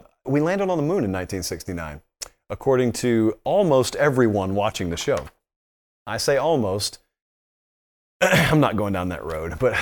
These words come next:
those of you watching who know why I'm smiling know exactly why I'm smiling, or why I'm smiling. Jesse, last question? You promised me this is our last question? Okay, here we go. This question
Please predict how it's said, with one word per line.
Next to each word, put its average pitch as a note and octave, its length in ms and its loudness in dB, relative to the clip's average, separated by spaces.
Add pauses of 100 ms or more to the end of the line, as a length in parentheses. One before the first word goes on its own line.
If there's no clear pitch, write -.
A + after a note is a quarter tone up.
(120)
those G3+ 300 8
of F#3 100 6
you F3+ 140 6
watching C#3+ 480 6
who C#3+ 140 4
know C3+ 160 6
why B2 240 2
I'm G#2+ 140 -2
smiling G2 420 -4
know F#2 100 -2
exactly F2 380 -6
why E2 160 -6
I'm D2+ 160 -10
smiling, D2+ 420 -10
or E2 80 -6
why F#2 200 -8
I'm F2 80 -8
smiling. D#2+ 380 -8 (480)
Jesse, F3 460 4
last D#3+ 340 4
question? A3+ 480 4 (380)
You C#3+ 100 4
promised G#3 380 2
me C#3 120 4
this D3 180 2
is D3 80 2
our D3+ 100 6
last D#3+ 260 4
question? F3+ 380 2
Okay, F#3+ 380 2
here D3+ 100 -2
we G3 100 2
go. A#2 220 4 (1400)
This A3+ 240 6
question G#2 580 4